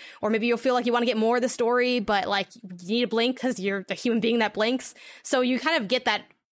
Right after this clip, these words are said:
feeling of, okay, you can't stay in one moment at a time, and you have to, like, go through it, and then you realize, you know, there's a little bit of a twist where you, like,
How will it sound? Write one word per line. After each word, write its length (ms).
feeling 520
of, 400
okay, 400
you 160
can't 280
stay 220
in 100
one 140
moment 260
at 40
a 60
time, 440
and 80
you 60
have 160
to, 80
like, 320
go 160
through 320
it, 240
and 120
then 120
you 100
realize, 400
you 60
know, 60
there's 80
a 40
little 140
bit 100
of 60
a 40
twist 360
where 100
you, 160
like, 240